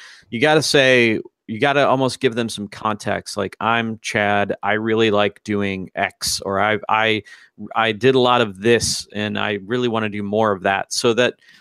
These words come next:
when they're thinking of someone for something, they can say, "Oh, that, that person I met does that. Let's go follow up with them." But just a little bit more context as to why they might remember you or why they should remember you is good.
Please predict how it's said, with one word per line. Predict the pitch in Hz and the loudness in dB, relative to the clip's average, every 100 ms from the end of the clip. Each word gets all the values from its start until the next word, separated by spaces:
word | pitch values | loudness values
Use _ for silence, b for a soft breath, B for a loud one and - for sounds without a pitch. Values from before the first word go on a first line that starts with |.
| - | -4
when | 127 127 | -2 2
they're | 123 120 117 | 2 4 2
thinking | - 156 147 120 | 0 -2 -2 -4
of | 110 | -4
someone | - 110 104 101 101 101 | -4 -4 -2 -2 -2 -4
for | 110 101 | -4 -4
something, | 98 107 98 101 98 104 | -2 -4 -4 -4 -4 -4
they | 101 98 | -4 -4
can | 101 | -6
say, | - 110 | -2 -2
"Oh, | - 233 156 | 2 2 4
that, | 160 - _ _ - | 2 0 _ _ -2
that | 143 - | -2 -2
person | 165 147 147 | -4 -4 -2
I | 127 | -2
met | 131 131 - _ - | 0 0 -2 _ 0
does | 107 95 | 0 2
that. | 98 87 - | 2 0 -2
Let's | 104 - | -4 -2
go | - 110 104 - _ _ _ _ | 0 2 2 -4 _ _ _ _
follow | 107 107 101 | 0 2 2
up | 101 | -2
with | 92 | -2
them." | 110 95 92 | 0 0 -2
But | 87 B B B B - | -4 B B B B -4
just | 135 - - | -4 -4 -4
a | 117 | 2
little | 131 117 | 4 4
bit | 127 | 2
more | 117 110 | 2 0
context | - 135 135 107 95 - | 0 0 0 0 -4 -2
as | 101 95 | -4 -2
to | 101 | -6
why | 92 101 104 98 | 0 2 2 2
they | 98 | 0
might | 92 92 92 | 0 -4 -6
remember | 90 92 92 90 | -8 -6 -6 -6
you | 90 90 | -4 -4
or | 87 | -2
why | 90 95 | 0 2
they | 95 | 0
should | - 110 98 | 0 0 0
remember | 90 87 85 | -4 -6 -6
you | 87 87 | -6 -4
is | 87 - | -4 -4
good. | 92 85 | -4 -4